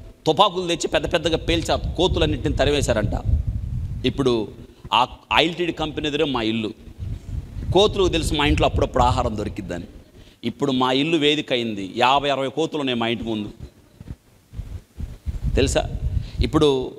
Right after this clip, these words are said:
ఏం చేయాలి వాటిల్ని? ఏం చేయాలి చెప్పండి? నీళ్ళు arrange చేసా పైన, ఎండాకాలం కదా, ఒక మనిషిని పెట్టా, రోజు నీళ్లు పోయాలి వాడు. పది కోతులంటే పోషిస్తాం, పది పోయి ఎన్ని అయినాయి?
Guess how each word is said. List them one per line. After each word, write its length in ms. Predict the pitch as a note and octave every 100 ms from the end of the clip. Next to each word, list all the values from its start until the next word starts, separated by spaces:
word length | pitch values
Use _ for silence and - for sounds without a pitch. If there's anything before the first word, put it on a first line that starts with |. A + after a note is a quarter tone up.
| -
ఏం 180 | D#3 F#3
చేయాలి 180 | G3+ F#3+
వాటిల్ని? 400 | F#3+ G3 G3+ - - - - - - - - - - - _ _
ఏం 180 | D3 F#3+
చేయాలి 220 | G3+ G3
చెప్పండి? 300 | G3 G3+ A3 - - - _ _ _ _ _ _ _ _ _ _ _ _ _ _ _ _
నీళ్ళు 360 | A#2+ D3+ F#3+ F#3+
arrange 260 | F3 F3+ E3
చేసా 200 | D3+ D3
పైన, 360 | C3+ C#3 C3 - - _ - - - _ _ _ _ _ - _ _ G2+
ఎండాకాలం 380 | C3+ D#3+ F3 F3
కదా, 240 | F3+ F3+ - - - - - - - - - - -
ఒక 80 | B2+
మనిషిని 360 | D3+ D#3+ F#3
పెట్టా, 280 | D#3 B2+ C3
రోజు 240 | C3+ F3
నీళ్లు 200 | E3+ E3
పోయాలి 240 | D3 C#3 B2
వాడు. 280 | A2 G2+ - _ _ _ - - _ _ - - - - - C#3+
పది 140 | E3
కోతులంటే 480 | F3 G#3 A3 A3 G#3+
పోషిస్తాం, 580 | G3 F#3 D#3 - A#2+ G2+ _
పది 160 | D#3+ F#3
పోయి 180 | G3 F3+
ఎన్ని 160 | F#3
అయినాయి? 260 | F3+ F#3